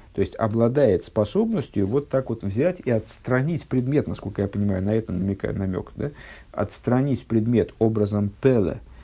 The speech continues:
а, образом нефла, а, превратить его в совершенно отстраненный ко-, койдыш, э, святыню, э, вообще слово к душе означает отстраненность.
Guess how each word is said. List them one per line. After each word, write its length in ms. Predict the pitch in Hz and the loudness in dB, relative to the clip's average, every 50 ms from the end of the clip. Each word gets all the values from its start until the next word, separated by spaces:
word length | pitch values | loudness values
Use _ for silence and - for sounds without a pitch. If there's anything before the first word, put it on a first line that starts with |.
| - - - - | -20 -18 -12 -6
а, 280 | - 98 98 95 92 | -4 -2 0 0 0
образом 600 | 92 98 110 110 101 101 95 101 101 101 104 113 | 0 0 0 0 0 0 0 0 0 2 2 2
нефла, 560 | 117 113 113 - 123 127 131 117 92 80 80 - - - - - - - | 0 0 0 0 0 2 2 2 2 -2 -6 -10 -14 -20 -20 -20 -10 -4
а, 160 | - 92 87 | -2 -2 -2
превратить 640 | 80 - 107 101 101 104 101 104 - 147 131 - - | -2 -2 -2 0 0 0 0 -2 -2 -4 -4 -2 -2
его 220 | 104 107 117 110 | 0 2 2 2
в 80 | 101 - | 0 0
совершенно 500 | - 98 98 101 - 135 139 135 117 113 | 0 0 0 0 0 -2 0 0 0 0
отстраненный 800 | 104 - - - - 110 110 120 131 120 104 95 92 92 95 101 | -2 -4 -4 0 2 4 4 4 4 4 2 2 0 -2 -4 -6
ко-, 300 | - - - 123 101 - - | -4 -2 0 0 0 -2 -2
койдыш, 580 | - - 147 160 165 160 151 147 147 - - - - - - - - - - | 2 2 4 4 4 2 0 -2 -2 -4 -10 -18 -20 -20 -20 -20 -20 -18 -8
э, 240 | - - 98 95 92 | -4 -2 -2 -2 -2
святыню, 840 | - - 113 110 110 104 - 127 135 147 143 139 127 117 113 117 - - - - - - - | -4 -4 0 0 0 0 2 2 2 2 2 2 0 0 0 -2 -8 -14 -20 -20 -20 -20 -14
э, 280 | - - - - - - - - - - - - - - 107 - - | -10 -8 -6 -6 -6 -6 -6 -8 -10 -10 -10 -10 -10 -12 -14 -18 -12
вообще 300 | - - - 107 - 110 | -8 -6 -6 -4 -4 -6
слово 280 | 101 - - 95 85 82 | -4 -2 -2 0 0 0
к 80 | 82 110 | -2 -2
душе 260 | 135 143 127 - 101 | -4 -4 -4 -4 -4
означает 400 | 95 95 92 - - - 90 - | -4 -4 -6 -4 -4 -4 -4 -4
отстраненность. 720 | - - - - - 104 101 95 87 - 50 - - - | -8 -12 -10 -6 -2 -2 0 0 -2 -4 -6 -10 -12 -14